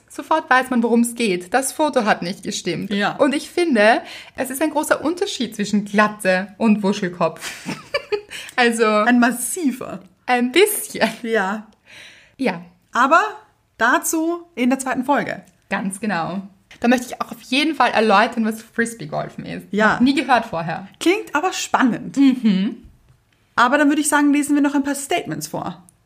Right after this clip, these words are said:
Speaker 1: Ja, und in einem zweiten Teil könnt ihr dann auch erfahren, kam es zu meinem Date?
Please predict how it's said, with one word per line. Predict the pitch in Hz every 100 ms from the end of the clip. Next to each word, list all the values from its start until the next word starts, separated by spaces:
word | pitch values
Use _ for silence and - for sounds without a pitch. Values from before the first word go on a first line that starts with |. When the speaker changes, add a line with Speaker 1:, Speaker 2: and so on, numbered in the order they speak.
| -
Speaker 1:
Ja, | 349 190 190 262 - - - -
und | - 330 277 - - -
in | 233
einem | 240 240
zweiten | - 226 285 269
Teil | - 185 190 262
könnt | 220 226
ihr | 240
dann | 226
auch | 202
erfahren, | 220 220 190 190 214 -
kam | - 269 339
es | 190 170
zu | -
meinem | 170 160 170 170
Date? | 165 156 220